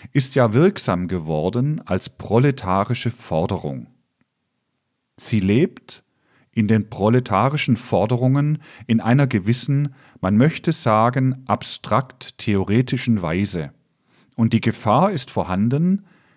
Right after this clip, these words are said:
dass die abstrakt-theoretische Weise, die niemals äußere Tatsache werden sollte, eben äußere Tatsache werden kann. Oder wenigstens,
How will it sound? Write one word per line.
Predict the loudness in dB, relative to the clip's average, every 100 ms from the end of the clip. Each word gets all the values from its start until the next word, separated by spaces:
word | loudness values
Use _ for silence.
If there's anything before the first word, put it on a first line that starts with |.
| _
dass | -4 -2
die | -2 -2
abstrakt-theoretische | -2 -4 0 0 0 -20 -8 0 0 2 2 0 -4 -4 -4
Weise, | -2 0 -2 -2 -4 -4 -8 _ _ _ _ _
die | -4
niemals | 4 6 6 6 4 2 0 -4 0
äußere | 2 2 0 -2 -4
Tatsache | -2 -2 -2 -6 -4 -4
werden | -4 -4 -4 -6
sollte, | -6 -4 -4 -4 -4 -4 _ _ _ _ _ _
eben | -2 -2 0 -2 0
äußere | 0 2 2 2 0
Tatsache | -2 -4 -4 -4 -6 -4 -4 -2
werden | -2 -2 -4 -4
kann. | -2 0 0 -4 -12 _ _ _ _
Oder | -4 -2 -2 0
wenigstens, | 2 2 0 -2 0 0 -4